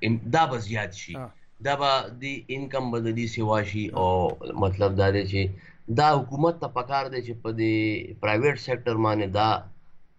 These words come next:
Speaker 1: هغه واچوي، اه، ذمهواري، چې تاسو به څنګه دي په یونایټډ نیشنز کې چې دلته څومره آفیسز دي په پاکستان کې،
Speaker 2: ها.
Speaker 1: هغې کې ففټي پرسنټ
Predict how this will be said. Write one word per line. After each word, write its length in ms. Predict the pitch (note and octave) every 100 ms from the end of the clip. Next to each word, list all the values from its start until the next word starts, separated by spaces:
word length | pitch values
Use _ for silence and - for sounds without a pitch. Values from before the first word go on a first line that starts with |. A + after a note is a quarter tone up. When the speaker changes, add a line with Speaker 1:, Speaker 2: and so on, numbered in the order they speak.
| -
Speaker 1:
هغه 160 | F#2+
واچوي، 640 | A2 A#2+ B2+ F#2+ F#2 G#2 - -
اه، 100 | F2
ذمهواري، 640 | E2 F2+ F2 F2 F2+ G#2 F#2 G2+ - - - - -
چې 200 | - F2+
تاسو 300 | A2+ G#2 G#2
به 220 | G2 G2
څنګه 260 | F#2+ B2+ B2 A#2+
دي 60 |
په 160 | A#2+ A2+
یونایټډ 500 | G#2+ G#2 A2 G#2+ A2
نیشنز 400 | A2+ B2+ A#2 A2+
کې 100 | - A2
چې 60 |
دلته 300 | G#2+ A#2 - G#2+ - -
څومره 240 | B2 B2 - B2
آفیسز 400 | A#2+ G#2+ G#2+ F#2+
دي 180 | F2+ F#2
په 140 | -
پاکستان 720 | - F2 E2+ E2 - G2 D#2+ D2
کې، 120 | E2 F#2
Speaker 2:
ها. 220 | C#3 B2 -
Speaker 1:
هغې 180 | A#2 D3 D#3
کې 80 | D3
ففټي 280 | - F#3+ -
پرسنټ 460 | A2 A#2 A2 A2